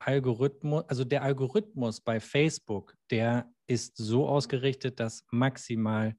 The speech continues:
Werbeplätze verkauft werden können. Und damit kommen wir ein bisschen auch zurück zu dem Thema vorher. Müsste der Algorithmus nicht so ausgerichtet sein, dass er sagt, wir müssen die Demokratie vielleicht wahren?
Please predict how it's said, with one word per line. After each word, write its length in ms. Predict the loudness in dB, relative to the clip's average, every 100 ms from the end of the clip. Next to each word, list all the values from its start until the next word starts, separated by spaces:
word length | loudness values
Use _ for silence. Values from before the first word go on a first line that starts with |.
| _ _ _
Werbeplätze 720 | -4 0 2 0 -4 -10 -10 -12
verkauft 520 | -12 -8 -8 -8 -10
werden 240 | -10 -10
können. 360 | -8 -8 -8 -14 _ -20 -10
Und 120 | -2
damit 240 | 2 0 2
kommen 240 | 0 4
wir 120 | 4
ein 120 | 4
bisschen 360 | 2 0 -2 -2
auch 140 | -4
zurück 400 | -6 -2 -2 -4
zu 120 | -6 -2
dem 180 | 0
Thema 340 | 0 -2 0 -2
vorher. 760 | -4 -2 0 0 -2 -4 -4 -8 _ _ 0
Müsste 380 | 2 2 -2 0
der 180 | 2
Algorithmus 800 | 2 0 0 -2 -2 -4 -6 -8 _ -2
nicht 560 | 2 2 0 -4 -12
so 340 | -8 -4 -2 0
ausgerichtet 800 | 0 -2 -2 -2 -4 -4 -10 -4
sein, 280 | 0 2
dass 160 | 0 -2
er 80 | -4
sagt, 340 | -2 -2 -2 -6 _ _ _ -4
wir 100 | 2
müssen 320 | 2 2 0
die 180 | 0 0
Demokratie 680 | 0 0 -2 -4 -2 -2 -4
vielleicht 480 | -2 -2 -4 -6 -4
wahren? 640 | -2 0 0 0 0 0